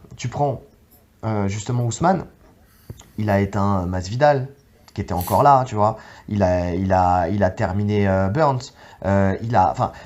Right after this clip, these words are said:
tu sens que le mec, là, il a fa-, il a fini des mecs qui étaient là, qui avaient du répondant encore.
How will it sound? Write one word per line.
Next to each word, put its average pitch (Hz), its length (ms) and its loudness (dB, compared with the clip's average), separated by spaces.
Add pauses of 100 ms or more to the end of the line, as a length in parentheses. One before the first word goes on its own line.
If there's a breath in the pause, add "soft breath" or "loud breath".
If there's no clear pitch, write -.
tu 123 120 -6
sens 185 200 4
que - 80 -6
le 135 60 2
mec, 165 380 -2 (100)
là, 151 180 6
il 127 160 0
a 110 100 4
fa-, 120 260 -2
il 123 100 0
a 110 60 0
fini 139 220 -2
des 131 100 2
mecs 147 200 0
qui - 60 -8
étaient 113 160 -4
là, 135 140 4
qui - 80 -4
avaient 107 120 0
du 101 120 -2
répondant 117 340 -2
encore. 104 300 -6